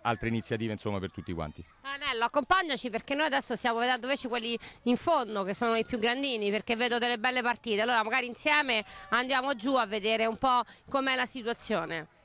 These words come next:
Speaker 2: Mister Pieri, come sempre lei intorno ai bambini, oggi pure un po' malaticcio però c'è,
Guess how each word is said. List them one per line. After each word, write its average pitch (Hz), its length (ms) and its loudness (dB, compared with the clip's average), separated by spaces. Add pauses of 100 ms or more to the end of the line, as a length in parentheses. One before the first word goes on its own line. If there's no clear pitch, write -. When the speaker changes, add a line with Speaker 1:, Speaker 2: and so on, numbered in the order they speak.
(120)
Speaker 2:
Mister 320 300 0
Pieri, 269 300 2
come 285 240 0
sempre 302 340 2
lei 285 140 4
intorno 269 280 0
ai 269 100 2
bambini, 302 360 0
oggi 220 180 0
pure 247 200 0
un 240 80 2
po' 269 160 2
malaticcio 269 680 0
però 254 220 0
c'è, 349 380 4